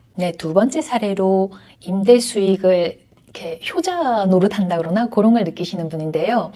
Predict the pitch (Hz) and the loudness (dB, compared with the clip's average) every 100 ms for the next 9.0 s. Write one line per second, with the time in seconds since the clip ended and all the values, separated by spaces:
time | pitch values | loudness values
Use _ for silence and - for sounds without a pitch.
0 | - - - 254 262 214 254 277 247 196 | -18 -18 -4 -2 -2 2 2 2 -4 -4
1 | 180 175 170 165 175 175 170 165 170 170 | -4 -2 -4 -2 -2 0 -2 -4 -4 -4
2 | 165 - - - _ _ - 285 277 240 | -4 -12 -20 -20 _ _ -12 -6 0 2
3 | 220 349 320 285 185 - 165 185 180 165 | 2 0 4 4 2 -4 -4 -2 -4 -4
4 | 170 190 214 214 - 233 226 180 165 170 | 0 2 2 -2 -4 2 2 2 -2 -2
5 | 180 196 - - - _ - 190 269 269 | 0 0 -2 -8 -20 _ -10 -4 0 0
6 | - 370 330 247 196 151 226 269 226 196 | -2 -2 0 2 2 2 0 2 2 2
7 | 185 - 185 175 185 165 - 170 - 294 | 0 -6 -6 -4 -4 -4 -6 -6 -10 -8
8 | 277 269 226 208 175 175 180 170 175 285 | -2 0 2 2 0 -2 -2 -2 -2 -2